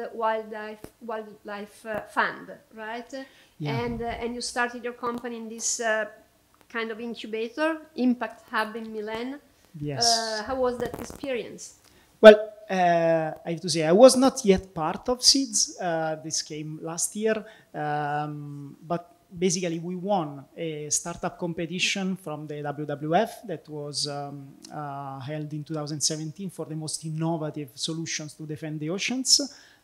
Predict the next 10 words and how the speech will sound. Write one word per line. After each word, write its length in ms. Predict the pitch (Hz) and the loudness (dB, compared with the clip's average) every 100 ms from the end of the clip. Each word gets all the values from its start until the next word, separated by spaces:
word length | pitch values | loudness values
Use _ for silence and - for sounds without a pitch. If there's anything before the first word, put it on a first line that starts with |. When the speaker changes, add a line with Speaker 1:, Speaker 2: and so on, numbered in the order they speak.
| - | -6
Speaker 2:
Uh, 480 | 160 151 151 151 147 | -2 0 -2 -4 -8
and 460 | 180 175 175 196 175 | -6 -6 -8 -10 -2
that 240 | 190 185 | -2 -2
was 400 | 170 156 - - - | -6 -4 -4 -6 -8
created 440 | 175 226 202 151 | 0 4 2 0
in 100 | 151 | -6
partnership 480 | 147 156 156 - 143 | -4 -4 -2 -6 -6
with 160 | 151 | -8
Impact 360 | 165 151 151 - | -8 -6 -8 -4
Hub. 380 | 170 208 202 | -2 0 -2